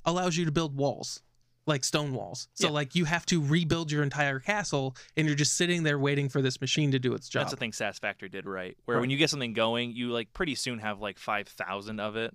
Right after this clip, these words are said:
Speaker 1: Yeah,
Speaker 2: And it's
Speaker 1: and
Speaker 2: like,
Speaker 1: you're
Speaker 2: "Oh,
Speaker 1: just
Speaker 2: thank goodness."
Speaker 1: Right. So between V Rising and, uh, Spider-Man, I've had a pretty active
Speaker 2: Yeah.
Speaker 1: weekend.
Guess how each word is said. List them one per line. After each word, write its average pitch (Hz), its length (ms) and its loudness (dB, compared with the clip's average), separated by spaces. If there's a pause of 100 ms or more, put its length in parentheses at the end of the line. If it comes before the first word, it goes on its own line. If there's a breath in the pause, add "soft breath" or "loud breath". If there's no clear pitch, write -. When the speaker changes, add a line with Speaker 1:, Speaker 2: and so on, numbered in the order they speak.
Speaker 1:
Yeah, - 180 -2
Speaker 2:
And - 100 -12
it's 104 40 -2
Speaker 1:
and 147 80 2
Speaker 2:
like, 143 80 4
Speaker 1:
you're 135 100 4
Speaker 2:
"Oh, 139 80 4
Speaker 1:
just - 180 -8
Speaker 2:
thank 98 220 -10
goodness." 92 400 -10
Speaker 1:
Right. - 220 -2 (160)
So - 260 -6 (480 soft breath)
between 139 340 2
V 160 160 2
Rising 170 480 2
and, 131 180 2
uh, 127 220 2 (160)
Spider-Man, 135 500 2
I've 131 140 0 (100)
had 156 160 4
a 156 60 4
pretty 180 480 0
active 151 580 0
Speaker 2:
Yeah. - 80 -20
Speaker 1:
weekend. 170 520 2